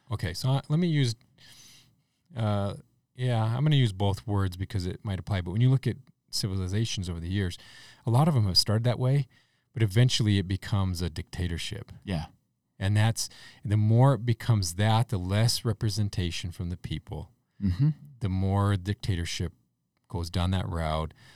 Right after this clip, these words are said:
Speaker 1: the, the sooner that the, the implosion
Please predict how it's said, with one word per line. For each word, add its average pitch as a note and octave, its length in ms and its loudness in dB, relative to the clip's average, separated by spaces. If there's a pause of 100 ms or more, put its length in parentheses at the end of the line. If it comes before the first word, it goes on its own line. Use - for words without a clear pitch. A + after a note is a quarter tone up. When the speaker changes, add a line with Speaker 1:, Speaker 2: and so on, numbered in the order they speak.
(160)
Speaker 1:
the, F2 440 -4
the G#2+ 120 -8
sooner F#2 420 0
that E2 220 -6
the, D#2+ 340 -4 (260)
the D#2+ 500 -8 (220)
implosion F#2+ 800 -2